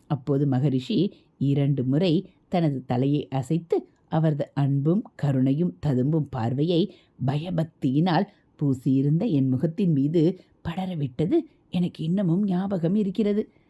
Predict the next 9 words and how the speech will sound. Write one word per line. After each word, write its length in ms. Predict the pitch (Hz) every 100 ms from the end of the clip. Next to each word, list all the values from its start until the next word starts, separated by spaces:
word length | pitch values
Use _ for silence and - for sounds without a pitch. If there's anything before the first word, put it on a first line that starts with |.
| _ _
தக்ஷிணாமூர்த்தியே 1080 | - 139 - 156 151 151 135 127 151 170 175 185 - _
என் 200 | - 160 -
எதிரில் 460 | 143 143 180 208 -
அமர்ந்திருப்பது 680 | 139 131 139 156 165 160 135 127
போல 300 | 139 139 180 165 190 - -
இருந்தது. 480 | 208 202 196 202 214 _ _ _ _ -
உண்மையை 500 | 147 143 156 160 147
பேசும் 480 | 135 127 127 - 131
மௌனத்துடன் 680 | 127 139 143 - 170 339